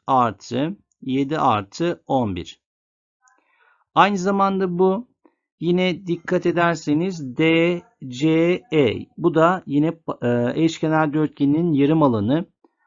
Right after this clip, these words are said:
O zaman bunlar birbirine eşit olacaktır. X artı S bir artı on üç. S birler birbirini götürdü.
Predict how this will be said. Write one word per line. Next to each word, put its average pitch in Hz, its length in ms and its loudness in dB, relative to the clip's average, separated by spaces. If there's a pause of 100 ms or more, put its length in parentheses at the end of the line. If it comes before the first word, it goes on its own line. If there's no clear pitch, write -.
(180)
O 151 100 2
zaman 165 360 2
bunlar 165 360 0
birbirine 160 300 0
eşit 160 240 -6
olacaktır. 120 760 -2
X 151 320 -4
artı 135 720 -2
S 139 540 -2
bir 151 260 0
artı 120 680 -2 (180)
on 127 160 0
üç. - 300 -12 (1000)
S 185 320 2
birler 180 400 2
birbirini 165 380 2
götürdü. 160 640 -2